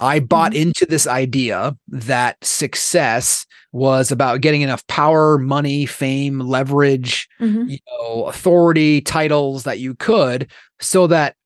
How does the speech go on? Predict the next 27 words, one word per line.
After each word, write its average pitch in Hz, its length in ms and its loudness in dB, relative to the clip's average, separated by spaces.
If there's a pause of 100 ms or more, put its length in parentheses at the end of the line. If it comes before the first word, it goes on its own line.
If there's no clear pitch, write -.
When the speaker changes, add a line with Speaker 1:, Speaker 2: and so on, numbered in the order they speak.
Speaker 1:
ultimately, 170 600 2
and 170 100 0
this 214 140 0
is 214 80 0
how 165 80 2
I've 135 180 0
come 139 300 -6
lear-, 123 160 -8
to - 180 -6
learn 131 220 -2
how 120 100 0
to 113 60 -2
describe 123 480 0
what 107 100 -6
people 120 300 -4
say 117 260 -2
of 104 100 -4
success, 123 720 -2
Speaker 2:
Mm-hmm. 208 340 -2
Speaker 1:
is 143 80 0
that 151 80 2
you 147 60 2
get 160 120 4
all 214 220 6
of 202 80 2
those 170 240 2
things 127 460 -4